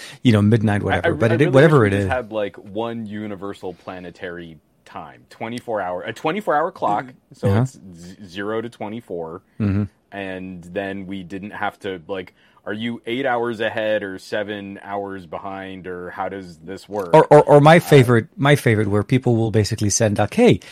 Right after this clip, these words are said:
Speaker 1: we have these two ti-, meeting times, pick one," and it's always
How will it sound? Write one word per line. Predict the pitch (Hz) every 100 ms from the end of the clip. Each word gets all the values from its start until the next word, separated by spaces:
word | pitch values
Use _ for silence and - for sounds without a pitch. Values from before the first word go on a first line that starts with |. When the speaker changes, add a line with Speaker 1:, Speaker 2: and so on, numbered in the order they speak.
| - -
Speaker 1:
we | 139
have | 139 107
these | 147 131
two | - 143
ti-, | 131 131 135
meeting | 123 139 127 110
times, | 101 92 92
pick | - - 131 -
one," | 120 127 104 101
and | 101 104
it's | 104
always | - 123 127 123 120 104